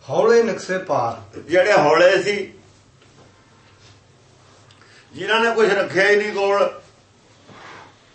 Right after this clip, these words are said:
Speaker 2: ਕੁਛ ਵੀ ਨਹੀਂ ਮਾਲਕੀ ਰੱਖੀ, ਸਰੀਰ ਦੀ ਮਾਲਕੀ ਵੀ ਨਹੀਂ ਰੱਖੀ,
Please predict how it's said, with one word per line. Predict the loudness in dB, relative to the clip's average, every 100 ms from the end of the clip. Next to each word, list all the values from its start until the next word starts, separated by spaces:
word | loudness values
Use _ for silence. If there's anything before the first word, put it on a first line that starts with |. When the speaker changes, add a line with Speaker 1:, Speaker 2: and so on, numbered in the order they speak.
| _ _ -20 -20 _ _ -20 -20 -20 -20 -20 _ _ _ _ _ _ _ _ -8
Speaker 2:
ਕੁਛ | -8 -4 -2
ਵੀ | 0
ਨਹੀਂ | -2 -4
ਮਾਲਕੀ | -8 -8 -4 -4 -4 -10
ਰੱਖੀ, | -10 -10 -10 -10 -10 -14 _ _ _ _ _ _ _ _ _ -16 -10
ਸਰੀਰ | -4 0 2 2
ਦੀ | -2
ਮਾਲਕੀ | 0 0 0 -4
ਵੀ | -4 -4
ਨਹੀਂ | -6
ਰੱਖੀ, | -10 -12 -16